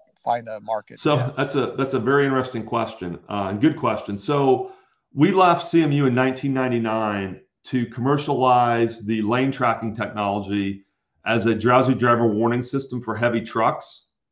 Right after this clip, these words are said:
Speaker 2: Basically alert sleepy truck drivers before they drifted out of their lane and had an accident. Um, so we started that, and then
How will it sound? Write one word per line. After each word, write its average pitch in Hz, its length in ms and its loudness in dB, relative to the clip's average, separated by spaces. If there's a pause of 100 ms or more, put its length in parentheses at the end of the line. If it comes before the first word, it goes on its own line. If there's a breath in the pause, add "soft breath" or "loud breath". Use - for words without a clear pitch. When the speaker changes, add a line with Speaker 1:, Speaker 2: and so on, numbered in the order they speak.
(680)
Speaker 2:
Basically 147 380 4
alert 151 500 2
sleepy 147 340 4
truck 139 240 -2
drivers 104 580 -2 (100)
before 117 280 0
they 113 100 0
drifted 117 340 -4
out 110 80 0
of 104 60 -4
their 104 100 -4
lane 90 460 -6 (400)
and 101 100 -6
had 104 100 -2
an 95 80 -4
accident. 80 540 -8 (340)
Um, 90 520 0 (1300)
so 139 160 4
we 123 80 6
started 165 340 4
that, 131 560 4
and 123 180 0
then 127 340 0